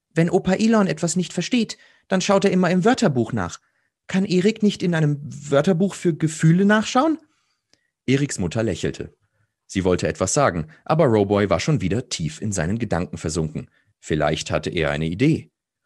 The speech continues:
Roboy war selbst überrascht, als er fertig gesucht hatte. „Wow, das war ein guter Ansatz, Lucy. Es gibt sowas, ganz in unserer Nähe“, sagte er.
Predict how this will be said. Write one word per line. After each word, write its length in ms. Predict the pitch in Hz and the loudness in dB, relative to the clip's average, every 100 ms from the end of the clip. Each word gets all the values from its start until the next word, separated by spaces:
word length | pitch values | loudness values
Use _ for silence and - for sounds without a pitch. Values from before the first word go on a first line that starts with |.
| _ _ _ - | _ _ _ -2
Roboy 380 | 101 113 113 110 | 0 2 2 2
war 100 | 123 | 0
selbst 340 | 113 85 - - | 0 -2 -2 -6
überrascht, 500 | - 80 67 - - | -4 -2 -2 -4 -8
als 160 | 85 | -8
er 60 | 98 | -4
fertig 300 | 87 85 - | -4 -4 -6
gesucht 340 | 85 85 - | -6 -6 -4
hatte. 340 | - 78 78 _ _ _ _ _ - | -4 -4 -8 _ _ _ _ _ -10
„Wow, 480 | 98 120 160 104 110 | -4 -2 0 0 0
das 200 | 123 - | 0 0
war 80 | 131 | 0
ein 140 | 95 | -2
guter 280 | - 110 120 | -2 -2 0
Ansatz, 400 | 127 160 98 - | 2 2 0 0
Lucy. 400 | 95 90 87 78 - - _ - | -2 0 -2 -4 -8 -20 _ -4
Es 180 | - | -2
gibt 200 | - - | -2 -4
sowas, 540 | - 90 76 - - _ | 0 2 2 -2 -8 _
ganz 240 | 180 131 160 | 0 0 2
in 100 | 120 | 2
unserer 340 | 120 117 131 | 0 0 2
Nähe“, 400 | 196 143 80 - _ _ - | 2 2 0 -6 _ _ -2
sagte 300 | 82 - - | -2 -2 -4
er. 300 | 78 76 | -4 -6